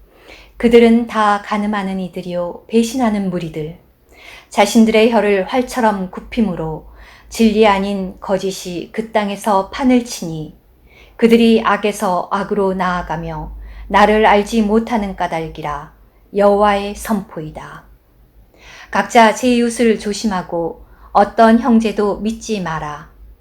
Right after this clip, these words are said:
모든 형제가 속이는 이들이요,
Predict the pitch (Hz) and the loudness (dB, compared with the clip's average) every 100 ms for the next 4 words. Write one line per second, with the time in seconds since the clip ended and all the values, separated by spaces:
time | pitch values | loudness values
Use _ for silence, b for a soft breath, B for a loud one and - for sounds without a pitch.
0 | b b - 220 233 254 247 254 240 226 | b b 4 6 6 4 2 2 2 2
1 | 196 196 170 - - 294 285 262 254 - | 0 2 0 -2 -8 -6 -4 -2 -2 -4
2 | 190 190 180 165 156 156 | -6 -6 -6 -6 -6 -10